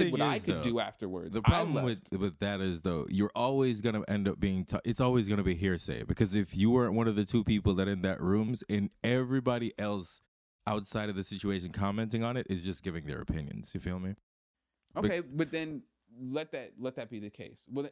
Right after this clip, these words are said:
Speaker 2: or, or then don't say anything about it. My thing is, is that if you choose not to say anything about it, I can understand,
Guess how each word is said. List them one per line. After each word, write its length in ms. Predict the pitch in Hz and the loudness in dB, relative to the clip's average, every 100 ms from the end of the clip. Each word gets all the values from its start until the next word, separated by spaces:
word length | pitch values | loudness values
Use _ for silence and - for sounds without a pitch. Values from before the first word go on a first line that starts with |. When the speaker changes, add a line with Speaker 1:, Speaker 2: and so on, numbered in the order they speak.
| 147 | -8
Speaker 2:
or, 140 | 156 | -6
or 180 | 165 190 | -4 -4
then 200 | 185 196 | -2 -4
don't 180 | 202 214 | -4 -4
say 160 | 233 381 | -4 -2
anything 300 | 202 - 110 | -4 -6 -8
about 300 | 95 92 82 | -8 -10 -12
it. 120 | 82 _ _ _ _ _ | -18 _ _ _ _ _
My 160 | 139 208 | -6 -4
thing 160 | 226 | -6
is, 140 | 190 170 | -6 -4
is 60 | |
that 100 | 160 135 | -4 -6
if 120 | 127 | -8
you 80 | 131 | -10
choose 240 | - 208 | -8 -6
not 120 | 208 190 | -6 -8
to 40 | |
say 180 | - 170 | -12 -10
anything 300 | 170 170 160 | -10 -10 -8
about 260 | 156 147 147 | -6 -6 -6
it, 100 | 139 | -8
I 100 | 131 | -8
can 140 | 131 | -8
understand, 720 | 113 110 - 165 175 110 123 | -8 -10 -12 -12 -10 -10 -12